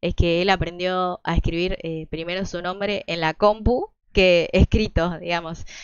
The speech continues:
Un genio, la verdad. Fue, eh, en dos mil catorce, eh, mi abuela fallece y ella siempre quiso que tuviera mi propia computadora. Entonces mi abuelo y mi tío fueron hasta el shopping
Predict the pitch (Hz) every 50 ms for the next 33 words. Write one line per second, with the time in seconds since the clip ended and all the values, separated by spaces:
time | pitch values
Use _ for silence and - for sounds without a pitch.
0 | - - - - - 190 202 - 214 190 180 170 160 156 160 156 160 160 160 165
1 | 160 165 160 - - 208 202 202 202 214 185 190 190 185 - _ _ _ _ _
2 | _ _ _ _ _ _ - - 220 208 202 190 185 180 180 180 175 175 175 175
3 | 196 202 214 220 226 220 - 269 269 - - 294 311 320 _ _ _ _ _ _
4 | _ _ _ _ - 180 180 180 175 170 175 175 180 202 208 208 208 - 190 190
5 | - - 233 233 - 262 247 240 196 196 185 185 180 180 180 185 - 196 202 202
6 | 196 185 185 175 175 190 - 202 190 170 170 165 165 165 165 160 - _ _ _
7 | _ _ - - 180 190 196 196 196 190 180 180 175 170 170 165 165 160 175 185
8 | 190 190 196 185 185 180 180 175 170 - 175 175 - - - 202 220 233 240 233
9 | 233 - - - 202 196 196 196 190 - 190 190 185 175 170 170 165 165 165 165
10 | 156 - 156 170 180 190 196 208 208 202 196 190 - 233 240 247 247 - 185 165
11 | 170 165 160 156 160 - - 160 160 156 160 156 156 160 - _ _ _ _ _
12 | _ _ _ - 170 175 175 - - 214 220 - 240 254 285